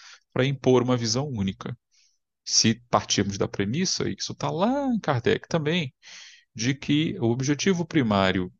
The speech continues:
do espiritismo não é responder todas as perguntas sobre espiritualidade, mas sim, é, dar elementos, né, pra se promover o melhoramento moral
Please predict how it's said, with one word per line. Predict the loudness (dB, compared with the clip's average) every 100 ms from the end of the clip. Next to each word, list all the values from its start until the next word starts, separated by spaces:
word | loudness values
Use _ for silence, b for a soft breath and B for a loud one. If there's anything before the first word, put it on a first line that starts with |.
| _
do | -6
espiritismo | -6 -6 -6 -6 -6 -2 0 2 2
não | 4
é | 4
responder | 2 -2 -4 -2 -2
todas | -2 -2 -2
as | -4
perguntas | -2 -2 -2 -4 -6 -6
sobre | -6 -8
espiritualidade, | -6 -6 -2 -2 2 4 4 2
mas | -4 -2
sim, | -2 -4 B B B B B 2
é, | 4 4 2 _
dar | 2 4 4
elementos, | 4 4 2 0 -4 -10 -6
né, | -4
pra | 0
se | 0 0 -4 0
promover | 2 2 0 0 -2 -2
o | -14 -16 0
melhoramento | 2 4 4 2 -2 -4 -4
moral | 0 2 4 2